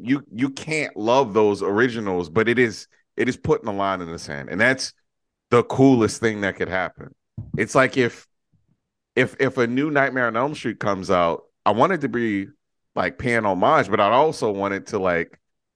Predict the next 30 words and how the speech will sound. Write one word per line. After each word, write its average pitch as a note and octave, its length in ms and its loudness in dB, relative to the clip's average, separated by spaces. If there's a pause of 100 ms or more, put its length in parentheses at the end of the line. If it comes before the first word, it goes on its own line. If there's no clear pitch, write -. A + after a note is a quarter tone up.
(140)
make A#2+ 220 -4
some B2+ 180 -2
dope C#3 240 4
choices D3 500 0
that G2+ 140 4
I F#2+ 100 4
may G2+ 180 -4
not F#2+ 200 -4
have E2+ 100 -8
seen F#2 280 -10
before. D2 540 -8 (600)
And D#2+ 680 -2 (840)
it C#3+ 100 6
also A#3+ 300 4
feels A3 260 4
like G#3+ 220 0
that's G#3+ 180 0
what G3+ 140 -4
Wes G#3+ 200 0
Craven F#3+ 400 -2
would G#2 100 4
have F2 100 -4
wanted. G2+ 240 2
I B2+ 60 2
know G#3 180 0
it F#3+ 60 -4
sounds D#3 260 -2
weird C3+ 380 0
to, A#2 100 0
like, G2+ 380 -2